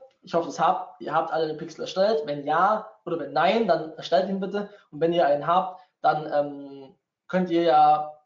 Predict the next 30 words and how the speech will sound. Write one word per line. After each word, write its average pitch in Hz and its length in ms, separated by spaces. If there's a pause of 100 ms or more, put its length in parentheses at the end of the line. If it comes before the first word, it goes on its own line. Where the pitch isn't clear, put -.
(120)
in 180 160
dem 160 100
Setup 180 320
des 156 220
Pixels 170 340
eben 151 340 (340)
folgenden 202 360
Code 214 260
hier 220 120
kopieren, 190 380
der 165 120
untere 190 260
hier, 175 440
das 156 160
ist - 80
eben 156 160
euer 143 160
Pixel-Code. 202 1000 (220)
Den 165 120
nehmt 196 220
ihr, 190 380
kopiert 170 340
ihr 160 140
und 147 160
fügt 160 240
dann 147 140
eben 147 300 (320)
dementsprechend 147 720 (400)
in 156 220
eurem, 143 560